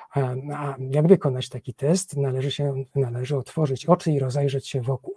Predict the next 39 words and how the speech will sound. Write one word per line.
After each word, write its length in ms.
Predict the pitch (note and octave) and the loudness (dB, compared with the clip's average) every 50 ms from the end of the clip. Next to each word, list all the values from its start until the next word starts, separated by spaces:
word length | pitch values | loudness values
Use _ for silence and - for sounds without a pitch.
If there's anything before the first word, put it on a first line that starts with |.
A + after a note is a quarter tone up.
| _ | _
To 100 | - D3 | -2 -2
jest 200 | C#3+ C3+ B2 - | -2 -2 -2 -2
najlepszy, 460 | C#3+ C#3+ C3+ C3 B2+ - - - - - _ - - - - - - - - - - - - | -4 -2 -2 -4 -6 -10 -14 -18 -18 -18 _ -20 -20 -18 -16 -16 -14 -12 -12 -12 -14 -10 -4
to 120 | - C#3+ | 0 0
jest 160 | C#3+ C3 - | 0 0 0
najlepszy 420 | C3 C3 C3 C3+ C3 - - - C#3+ | 0 0 0 0 0 -2 -2 -2 -2
test 420 | - - B2+ A2 G#2 - - - | -2 -2 -6 -6 -6 -6 -2 2
i 60 | F#3+ | 2
należy 300 | F#3+ F#3 D3 C#3+ D3 F#3+ | 4 4 4 4 2 2
to 100 | G3+ - | 2 0
robić 300 | D#3+ - C#3 C#3 D3+ D3 | -2 0 0 2 2 2
dosyć 360 | C#3+ C3 A#2+ - D3+ - - | 2 0 -2 -4 -6 -10 -4
często. 440 | - - D#3+ C3+ B2 A2 - - - - - _ _ - - - - - - - - _ - | 0 2 2 2 2 -4 -8 -12 -14 -16 -20 _ _ -20 -18 -16 -16 -16 -16 -18 -12 _ 0
E, 600 | D3 C3+ C#3 C#3+ D3 D#3 F3+ F#3+ F3 F3 E3 E3 | 2 2 4 4 4 4 4 4 4 4 4 4
wtedy 280 | - - F#3 F3 F3 G3+ | 6 6 8 10 10 10
pozyskujemy 640 | - F#3 F3 D#3+ D#3+ - - F#3+ F3+ F#3+ F#3+ F3+ | 10 10 6 6 4 4 4 6 8 8 8 8
więcej 360 | D3+ E3+ E3+ E3 - E3 E3 | 6 6 4 4 4 4 4
danych, 460 | C#3 C#3 C3+ A#2+ A2 A2+ A2+ A2+ A#2+ B2 | 4 4 2 0 -2 -10 -12 -10 -6 -4
więcej 340 | C3+ C#3+ C#3 - C#3+ C3 | -2 -2 -2 0 -2 -2
danych 320 | A#2 C3+ C#3+ E3 F#3+ F#3 F#3 | 0 0 0 2 2 0 0
i 40 | D#3+ | 2
będziemy 320 | D3 C#3+ C3 C#3 C#3+ D3 | 0 2 2 0 0 0
mogli 340 | C#3 C3+ C3 C#3 D#3+ D#3 D3 | 0 -2 0 2 2 2 2
wyciągać 640 | D3 D3+ C3 C3+ - - C#3+ C#3 D3+ D3 C#3+ - - - - - _ | 2 0 0 0 -2 -2 -4 0 0 0 -2 -2 -12 -16 -20 -20 _
trafniejsze 540 | - - C#3 - - D3+ D3+ C3+ - D#3 C#3+ | -6 -4 -4 -2 0 -2 0 0 2 2 2
wnioski. 600 | C#3 D3+ C#3+ C3 A#2 A#2 - - - - D3 D3+ _ - - - - - - - - - - - - - - - - | 4 4 2 2 0 -4 -8 -12 -14 -18 -20 -20 _ -20 -20 -18 -18 -16 -16 -16 -18 -18 -20 -20 -20 -20 -8 0 2
E, 260 | D3 C#3+ C#3 C3+ C#3 | 4 4 4 4 6
a 40 | D3+ | 6
więc, 240 | F#3 A3+ G#3+ - | 8 8 8 10
e, 200 | A#3 A3+ A3 G#3+ | 12 12 12 12
otworzyć 400 | F3+ F#3+ - - G#3+ G#3 G#3+ - | 10 8 6 6 2 2 4 4
oczy 220 | G3+ G3+ - - G#3 | 2 2 4 6 6
i 40 | G3+ | 6
rozejrzeć 420 | F#3 D#3 F#3 G3 F#3+ G3+ F3+ - | 6 4 2 2 2 2 0 0
się 140 | - - F3+ | 0 -2 0
wokół, 300 | E3 A3 G#3+ - C#3 B2 | 0 0 0 0 -2 0
jak 200 | C3 C3+ C3+ - | 0 0 0 0
religia 420 | - C3+ C#3 D#3+ D#3 D3+ D3 C3+ | -2 -2 0 2 2 2 2 2
funkcjonuje, 800 | - D3+ D3 - - - E3 E3 D#3+ E3+ F3+ D#3 B2 G#2+ A2 G#2+ | 0 -2 -4 -4 -4 -2 -2 0 2 4 2 2 2 0 -4 -10